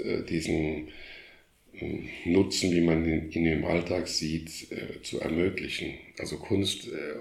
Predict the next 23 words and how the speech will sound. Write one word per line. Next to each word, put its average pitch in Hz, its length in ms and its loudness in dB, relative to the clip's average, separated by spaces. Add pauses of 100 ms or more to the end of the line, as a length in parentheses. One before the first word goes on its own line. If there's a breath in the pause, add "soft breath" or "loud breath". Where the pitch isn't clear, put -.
ob 90 100 -10
sie 95 160 -2
will 90 140 0
oder 85 160 2
nicht, 90 200 -2
ist - 340 -6
nützlich. 78 680 -4
Aber 95 160 6
das 98 140 8
f-, - 240 -4
führt 160 260 6
natürlich 120 320 4
dazu, 120 400 4
solch 110 240 6
eine 98 160 6
Frage, 104 380 6
dass 104 140 0
sich 98 160 -2
jeder 107 220 6
irgendwie 104 1000 2
Gedanken 95 400 2
darüber 92 260 4
machen 90 520 2